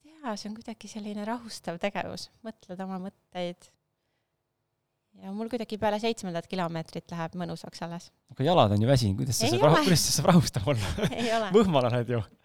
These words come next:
Speaker 1: Ei ole. Kuidagi meeldib. Jooksmine on väga populaarseks ju muutunud.
Speaker 2: Jaa, jaa, absoluutselt. Ja millal sul, äh, kui kaks tuhat kuusteist aastal oli esimene maraton, jah?
Speaker 1: Mhm.
Speaker 2: Kuidas see läks?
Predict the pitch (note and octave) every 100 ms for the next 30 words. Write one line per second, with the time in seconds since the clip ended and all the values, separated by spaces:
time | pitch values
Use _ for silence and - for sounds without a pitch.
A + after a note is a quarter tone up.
0 | _ - - _ _ _ _ A3 A3+ A3+
1 | F#3+ G3 _ _ _ _ _ G3+ _ G3+
2 | G3 G3 G3+ G3+ _ G#3 F#3 - - -
3 | _ _ _ _ _ _ _ _ _ _
4 | _ _ - A3+ - G#3+ A3+ B3 F3 -
5 | E3 E3 - - E3+ E3+ - - F#3 B2
6 | A2 A#2 A2+ G#2 - C3+ - F#2+ - _
7 | _ _ _ _ A#2 A2 A#2 G#2+ A2 G#2+
8 | G#2+ G#2 G2+ - - - - B2+ - A#2
9 | C#3 A#2+ G#2+ A2+ - G#2+ A#2 A2+ G#2+ A#2
10 | - F#2 F2+ - _ _ - G3 A#3+ _
11 | _ - G#2+ - G#2+ -